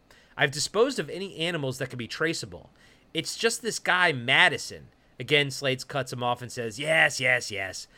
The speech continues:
I'll put in the fix. It's not the police we have to worry about. No, it's those damn yellow journalists. That's the trouble.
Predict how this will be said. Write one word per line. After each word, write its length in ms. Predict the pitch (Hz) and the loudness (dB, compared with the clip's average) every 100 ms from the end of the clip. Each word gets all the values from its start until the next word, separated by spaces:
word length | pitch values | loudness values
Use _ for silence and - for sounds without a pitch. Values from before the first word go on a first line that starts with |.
| - - | -16 0
I'll 160 | 135 | 0
put 180 | 143 175 | 4 4
in 160 | 165 147 | 4 2
the 80 | 135 | -4
fix. 540 | - 127 113 - - - - - | 0 0 0 -6 -16 -18 -16 -10
It's 220 | 127 139 | -8 2
not 200 | 170 185 | 4 4
the 60 | |
police 380 | 156 - 220 - | 0 2 2 2
we 80 | 160 | 2
have 100 | 139 | 2
to 80 | 139 | 0
worry 240 | 123 127 | 0 0
about. 380 | 120 117 120 120 - - - | 0 2 2 0 -4 -18 -2
No, 300 | 139 156 143 | 4 6 6
it's 140 | 131 | 2
those 260 | 131 120 - | -4 -4 -2
damn 340 | 139 143 151 | 4 6 6
yellow 300 | 139 139 131 | 4 2 2
journalists. 600 | 110 123 127 123 90 - - | 0 2 2 2 -4 -10 0
That's 280 | 131 147 | 0 0
the 100 | - | -8
trouble. 420 | 110 139 123 92 | -6 -2 -2 -4